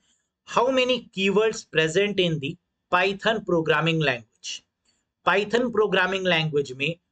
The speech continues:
टोटल कीवर्ड्स, जिन्हें स्पेशल वर्ड्स भी कहते हैं, कीवर्ड्स को एक ऐसे वर्ड्स भी कहा जाता है जिसे compiler या interpreter समझता है। What are keywords?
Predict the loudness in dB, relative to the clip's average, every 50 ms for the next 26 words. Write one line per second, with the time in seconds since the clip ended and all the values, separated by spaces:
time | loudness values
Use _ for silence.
0 | _ _ _ _ 2 2 2 2 2 2 2 2 0 -4 -8 -4 0 0 2 2
1 | 2 2 2 0 -2 -6 -10 -12 -14 -16 _ _ _ _ _ _ -2 0 2 2
2 | 0 0 -2 0 0 0 2 2 2 2 2 2 2 2 2 0 -2 -4 -6 -4
3 | -4 -2 0 0 0 0 0 -2 -4 -4 -6 -12 _ _ _ _ _ _ _ _
4 | _ _ _ -4 0 0 2 4 4 2 2 -2 -2 0 0 0 0 0 0 0
5 | 0 0 0 0 0 2 2 2 2 0 -2 -6 -6 -6 -4 -2 -2 0 0 2
6 | 0 0 -2 -2 -2 -4 -4 -4 -4 -6 -6 _ _ _ _ _ _ _ -2 0
7 | 2 0 0 0 0 0 0 0 0 -2 0 0 2 2 2 2 2 0 2 2
8 | 0 0 0 -2 -4 -2 -2 -2 0 0 0 0 0 -2 -2 -2 0 2 0 0
9 | 0 -2 -2 -2 -2 -4 -2 -4 -4 -4 -4 -10 _ _ _ _ _ _ _ _
10 | _ _ _ _ _ _ _ _ _ _ _ _ _ _ _ _ _ 0 0 2
11 | 2 2 0 0 -2 0 0 2 4 4 2 2 0